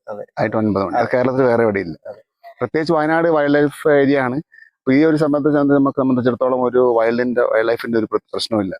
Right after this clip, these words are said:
Speaker 1: ഇല്ല.
Speaker 2: മൃഗങ്ങളൊന്നും ഇവിടെ ഇല്ല.
Speaker 1: ഇല്ല, ഇല്ല.
Speaker 2: അതുകൊണ്ടാണ് നമുക്ക് ഏറ്റവും സേഫ് ആയിട്ട് ഇവിടെ കയറ്റിവിടാൻ പറ്റും.
Speaker 1: ഓ, ഗ്രേറ്റ്, ഗ്രേറ്റ്, ഗ്രേറ്റ്. അതുപോലെ ഈ വയനാട്ടിൽ വന്നപ്പോ ഞാൻ കേട്ട ഒരു കാര്യം, ഈ, ഏഹ്, പ്രാധാന്യമുള്ളത് നമുക്ക് സൺസെറ്റ് കാണാൻ പോവാം, ആ, അല്ലെ സൺറൈസ് കാണാൻ പോവാന്ന് ഇങ്ങനെ പറയുന്നുണ്ട്. അത് എവിടെയായിരിക്കും സൺറൈസ്, സൺസെറ്റ് കാണാൻ പറ്റിയൊരു സ്ഥലം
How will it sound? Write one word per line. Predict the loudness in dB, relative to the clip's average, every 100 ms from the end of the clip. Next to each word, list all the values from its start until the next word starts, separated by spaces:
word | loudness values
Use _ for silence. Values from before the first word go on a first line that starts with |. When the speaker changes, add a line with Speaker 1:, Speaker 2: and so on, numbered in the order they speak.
| _ _
Speaker 1:
ഇല്ല. | -16 -8
Speaker 2:
മൃഗങ്ങളൊന്നും | -4 -2 0 0 0
ഇവിടെ | -2 -2
ഇല്ല. | -6 -8
Speaker 1:
ഇല്ല, | -8 -6
ഇല്ല. | -6 -10 -20 -20 _
Speaker 2:
അതുകൊണ്ടാണ് | -4 -2 0
നമുക്ക് | 0 -2
ഏറ്റവും | -2 -2
സേഫ് | 0 -2 -2
ആയിട്ട് | -4 -2
ഇവിടെ | 0
കയറ്റിവിടാൻ | 0 0 -2 -4
പറ്റും. | -8 -6
Speaker 1:
ഓ, | -4
ഗ്രേറ്റ്, | -4 -6 -10 _
ഗ്രേറ്റ്, | -8 -8 -10
ഗ്രേറ്റ്. | -12 -14 -14 _ -20 -6
അതുപോലെ | 0 2 2
ഈ |
വയനാട്ടിൽ | 2 0 0 0 0
വന്നപ്പോ | 0 0 2
ഞാൻ | 2 2
കേട്ട | 0 2
ഒരു | 2
കാര്യം, | 4 2 2 -2
ഈ, | -6 -6
ഏഹ്, | -2 -2 -2 -2
പ്രാധാന്യമുള്ളത് | 0 2 2 2 2 0
നമുക്ക് | -2 -4
സൺസെറ്റ് | -2 -2 -2 0 2
കാണാൻ | 2 2 0
പോവാം, | -2 -4 _ _ -20 -4
ആ, | 0 2
അല്ലെ | 2
സൺറൈസ് | 2 0 0 0 2
കാണാൻ | 2 0 0
പോവാന്ന് | 2 2 2
ഇങ്ങനെ | 2 2
പറയുന്നുണ്ട്. | 2 2 2
അത് | 2 0
എവിടെയായിരിക്കും | 0 2 2 2 0 -2
സൺറൈസ്, | -2 0 -2 0 0
സൺസെറ്റ് | 0 0 0 -2 -4
കാണാൻ | 0 2 2 0
പറ്റിയൊരു | -2 0 0
സ്ഥലം | 0 0 0 0